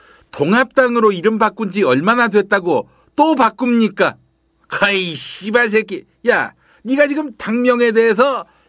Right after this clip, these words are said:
이래라 저래라 할 수 있어? 제가 뭐가 어때서요? 아이, 새끼. 너 원래 당 이름을 안뜰수 신당으로 지으려고 했잖아. 어? 야, 내가 씨발 김종알 신당이라고 하는 거 봤냐?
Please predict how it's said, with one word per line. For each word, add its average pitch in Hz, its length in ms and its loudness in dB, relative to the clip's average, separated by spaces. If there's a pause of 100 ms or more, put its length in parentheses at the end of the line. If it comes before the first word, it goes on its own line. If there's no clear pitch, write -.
이래라 240 540 0
저래라 226 500 0
할 240 80 -2
수 254 120 -4
있어? 262 400 0 (360)
제가 165 300 0
뭐가 175 360 2
어때서요? 240 720 0 (240)
아이, 294 540 0
새끼. 214 400 -6 (320)
너 311 180 0
원래 320 320 2
당 262 220 -2
이름을 254 380 2 (180)
안뜰수 214 800 -2
신당으로 220 640 0
지으려고 185 400 0
했잖아. 151 400 -2 (100)
어? 254 200 0 (400)
야, 113 280 -4 (440)
내가 185 340 0
씨발 185 580 -4 (340)
김종알 214 720 -2
신당이라고 190 800 -4
하는 196 220 -6
거 226 100 0
봤냐? 220 420 -2